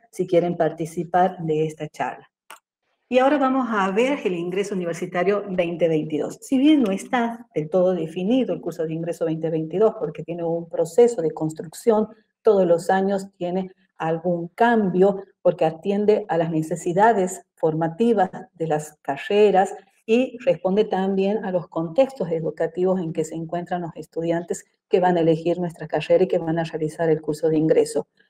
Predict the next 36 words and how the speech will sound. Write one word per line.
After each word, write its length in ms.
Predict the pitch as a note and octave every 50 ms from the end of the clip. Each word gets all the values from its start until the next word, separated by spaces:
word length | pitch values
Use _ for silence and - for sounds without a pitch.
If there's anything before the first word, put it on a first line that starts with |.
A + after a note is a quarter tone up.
| _ _
Pero 220 | - A3+ A#3+ B3+ B3
medianamente 720 | B3 B3 B3+ C4 C4 C4+ C4+ C4+ C4+ C4 B3+ B3 - A#3
lo 160 | G3+ F#3+ F#3
que 140 | - G3 F#3+
se 180 | - - F#3 G3
va 120 | A3+ B3
a 80 | B3 B3
conservar, 800 | - F#3 F3+ F3+ F3 - - F3+ F#3+ G3+ A#3 A#3+ A3 A3 A3+ A3+ A#3
eh, 80 | G#3+
son 280 | G#3+ - - G#3 G#3 G#3
las 160 | A3 A3+ A3+ - -
agrupaciones 720 | F3+ E3 E3 E3+ E3 E3 - D#3+ D#3+ - F3+ F3 F#3 F3 D#3
de 120 | F3+ E3+
carrera. 680 | - E3 F3 F3 - - B3 A3 G3 G3 G#3+ A3 - - _ _
En 120 | - F3 E3+
el 100 | D#3 E3+
grupo 340 | E3+ F#3 F#3 F#3 F#3 F#3+ F#3
uno 640 | F#3 G#3+ A3+ B3 A#3+ G#3+ G3+ G#3 A#3 A#3+ - - _ _ _ _ _ -
vamos 340 | D#3+ D#3+ F3 F3 F3 -
a 60 | D#3+ D#3+
tener, 540 | - - D#3+ E3 E3 F3 F#3 F#3+ F3+ F#3 - D#3 D#3+
eh, 240 | D#3+ D#3 D#3 D3 C#3+
las 200 | D3+ D#3+ - -
ingenierías, 800 | D#3+ D#3 D3+ - D#3 D3+ D3+ D#3 - A3 A3+ G#3 G3 G3 G3 - - - _
todas, 480 | - A#3 A3+ G3+ F3+ F3 F3 F#3+ F#3+ - - - - _ _
la 120 | - F3+
licenciatura 580 | F3+ E3 D#3+ E3+ D#3 - E3 D#3+ - F3+ F3 F3
en 60 | E3+
hidrología 340 | D#3+ D#3 E3 D#3+ E3 - D#3+
subterránea, 720 | - - D#3 - D3+ D3+ - A#3 A#3 A#3+ A3+ G#3+ G#3 G3 F#3+
profesora 440 | - E3 D#3+ - D#3 - E3+ E3 E3+
de 100 | E3 E3
matemática, 1000 | D#3 D#3 D#3 D#3 E3+ F3+ G3 A3+ A#3 A3+ - F3 F#3 F#3 - F3+ F#3 F#3 - _ _ _ _
todas 180 | - G3 F#3+ F3+
las 100 | F#3 -
carreras 580 | - D#3 D#3+ D#3+ - - A3+ A3+ G#3 D#3+ -